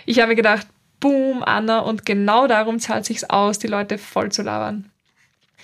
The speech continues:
Ich hab dann echt viel auf diese Karte gesetzt und mir gedacht, yes, girl, das Universum hat mich endlich verstanden. Und eine Woche später ungefähr, dann war er wieder da und ich wollte halt nicht gleich als erstes fragen, weil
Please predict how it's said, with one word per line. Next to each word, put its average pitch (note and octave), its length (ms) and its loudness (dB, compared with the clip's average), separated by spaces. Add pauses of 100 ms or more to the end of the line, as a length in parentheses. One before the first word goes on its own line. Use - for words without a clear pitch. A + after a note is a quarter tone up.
(260)
Ich B3 180 -2
hab A3+ 160 4
dann B3 160 0 (120)
echt A#3 320 0
viel - 380 -2
auf F#3+ 140 -2
diese A3 220 -6
Karte A3 300 -2
gesetzt A3+ 520 -4
und A#3 120 -2
mir A3+ 160 0
gedacht, G#3 460 -2
yes, A3+ 520 -4
girl, G#3+ 300 2
das G3+ 180 -4
Universum G#3+ 540 -6
hat - 180 -8
mich - 200 -12
endlich B3+ 320 -4
verstanden. G3 680 -4 (760)
Und G#3+ 680 -2 (100)
eine G#3 260 0
Woche A#3+ 340 2
später A#3+ 640 -2
ungefähr, A#3 460 0
dann A3 240 -2
war - 140 0
er G#3+ 120 0
wieder A3 160 -2
da B3 360 2
und A#3 200 0
ich A3+ 140 -6
wollte G#3 260 -2
halt A3 80 -6
nicht G#3 200 -8
gleich G#3+ 420 -4 (200)
als - 200 -8
erstes G#3 400 -4
fragen, G#3+ 640 -4
weil A3+ 300 -4